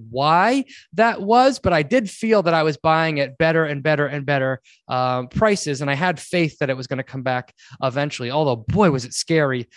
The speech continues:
Um, boy, was it scary, uh, at the time. Now, within a matter of, like, three years, I think the market had fully recovered, and it's, and it's just gone, uh, straight up,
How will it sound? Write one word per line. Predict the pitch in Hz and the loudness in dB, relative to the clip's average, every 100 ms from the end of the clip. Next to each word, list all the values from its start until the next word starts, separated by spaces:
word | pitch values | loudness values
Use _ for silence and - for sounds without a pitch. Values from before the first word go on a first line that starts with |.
| _ - | _ -6
Um, | 120 117 | -4 -4
boy, | 135 156 | -2 -2
was | 139 | -4
it | 127 | -8
scary, | - - 143 135 | -12 -10 -6 -6
uh, | 123 - - - 123 | -8 -10 -20 -8 -6
at | 120 | -6
the | 123 | -10
time. | - - 131 117 117 139 117 | -12 -6 -4 -4 -8 -18 -6
Now, | 151 151 151 | 0 2 2
within | 160 196 240 | 0 2 2
a | |
matter | 180 185 190 185 147 | 2 0 2 2 2
of, | 147 139 131 127 | 0 0 -2 -4
like, | 131 127 _ _ _ | -6 -6 _ _ _
three | 190 208 | -6 -4
years, | 151 220 143 120 | 0 0 0 -4
I | 113 | -8
think | 139 127 | -8 -8
the | |
market | 127 143 160 139 | -2 -2 0 -4
had | 131 123 123 _ | -4 -4 -6 _
fully | 180 170 | -2 0
recovered, | 143 135 - 180 165 180 147 | -2 -6 -2 0 0 -2 -4
and | 123 | -6
it's, | 123 - - | -8 -12 -8
and | 135 | -8
it's | 127 | -6
just | 156 - | -10 -8
gone, | 160 139 135 127 | -4 -2 -2 -4
uh, | 123 117 | -6 -6
straight | 117 - - 165 190 151 | -8 -10 -6 0 2 2
up, | 156 - | 0 -4